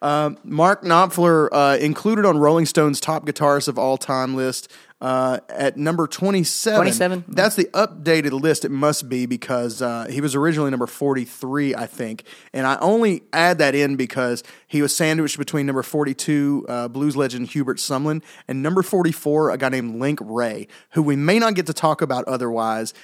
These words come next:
Speaker 1: 'cause he's not somebody that you're gonna go, "Oh, I need to know more about Link Wray," unless you're from a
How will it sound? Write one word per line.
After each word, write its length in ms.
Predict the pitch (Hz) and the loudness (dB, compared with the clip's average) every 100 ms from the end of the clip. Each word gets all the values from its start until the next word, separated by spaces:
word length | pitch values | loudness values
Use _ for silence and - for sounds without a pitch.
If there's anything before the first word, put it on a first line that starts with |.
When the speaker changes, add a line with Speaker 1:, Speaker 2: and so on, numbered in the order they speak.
| _ | _
Speaker 1:
'cause 180 | - 139 | -6 -4
he's 180 | 151 135 | -2 -2
not 340 | 143 139 143 - | 0 0 0 -2
somebody 400 | 160 139 135 123 | 0 2 2 0
that 160 | 120 | -4
you're 120 | 127 127 | -6 -6
gonna 180 | 120 | -6
go, 260 | 113 123 - - | -8 -12 -8 -2
"Oh, 280 | 160 139 | 0 2
I 140 | 139 131 | 0 -2
need 200 | 135 123 | -4 -10
to 60 | |
know 220 | 120 127 120 | -10 -10 -8
more 180 | 123 | -8
about 240 | 113 120 110 | -8 -10 -12
Link 200 | 120 113 | -14 -12
Wray," 320 | 120 117 107 - - | -12 -10 -12 -18 -12
unless 320 | - 143 139 - | -8 -4 -4 -4
you're 80 | |
from 180 | - 143 | -6 -8
a 100 | 120 | -8